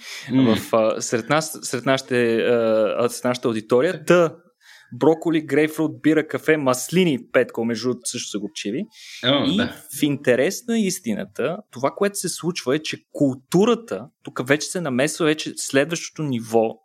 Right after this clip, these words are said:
Speaker 2: на, а, в, а, човешкия мозък. Културата, която сме развили в, на човечеството, ни е научила, че всъщност тези неща не са отровни, не са опасни,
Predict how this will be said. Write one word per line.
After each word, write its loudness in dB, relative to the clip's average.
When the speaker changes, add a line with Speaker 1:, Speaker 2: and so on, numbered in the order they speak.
Speaker 2:
на, 0
а, 2
в, -4
а, 4
човешкия -2
мозък. -4
Културата, -2
която -2
сме -2
развили -2
в, -6
на -2
човечеството, -6
ни 2
е 2
научила, 2
че -6
всъщност -2
тези 0
неща -2
не -2
са -2
отровни, 0
не -8
са -6
опасни, -2